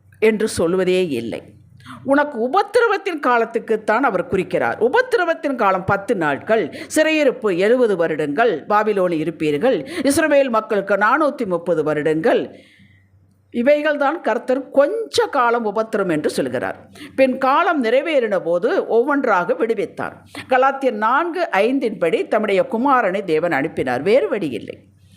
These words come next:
நம்மேல் விழுந்த பாவம், சாபம் இவைகளை நீக்கி சுத்திகரிக்கப்பட பரிசுத்த ரத்தம் சிந்தப்பட வேண்டும். இது பரலோக தீர்ப்பு. பரிகாரம், மீட்பிற்கு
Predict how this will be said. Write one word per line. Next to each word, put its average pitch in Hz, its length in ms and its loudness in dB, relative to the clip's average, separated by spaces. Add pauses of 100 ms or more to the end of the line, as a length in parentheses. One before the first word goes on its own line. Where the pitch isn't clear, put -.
(200)
நம்மேல் 285 500 2
விழுந்த 277 340 0
பாவம், 247 480 0
சாபம் 233 540 0
இவைகளை 220 460 0
நீக்கி 269 480 -2
சுத்திகரிக்கப்பட 226 1000 0
பரிசுத்த 247 540 0
ரத்தம் 202 520 0
சிந்தப்பட 339 480 0
வேண்டும். 185 460 -4 (1300)
இது 254 220 0
பரலோக 311 680 2
தீர்ப்பு. 294 580 -4 (340)
பரிகாரம், 320 640 2
மீட்பிற்கு 285 540 -2